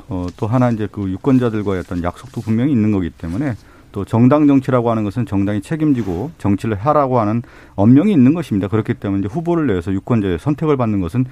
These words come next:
민주주의의 가장 기본 원리와 원칙에, 아, 부합하는 것이다, 이렇게 말씀드리고 싶고요.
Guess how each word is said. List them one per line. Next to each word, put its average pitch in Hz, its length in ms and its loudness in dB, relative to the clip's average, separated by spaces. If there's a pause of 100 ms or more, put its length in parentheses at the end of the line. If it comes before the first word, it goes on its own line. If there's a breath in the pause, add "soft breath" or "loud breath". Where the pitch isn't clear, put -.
(240 loud breath)
민주주의의 131 480 4
가장 104 240 -2
기본 110 320 -2
원리와 95 340 0
원칙에, 101 680 -2 (440 loud breath)
아, 80 140 -6
부합하는 120 420 0
것이다, 98 220 -4
이렇게 90 180 -6
말씀드리고 87 480 -4
싶고요. 117 320 -10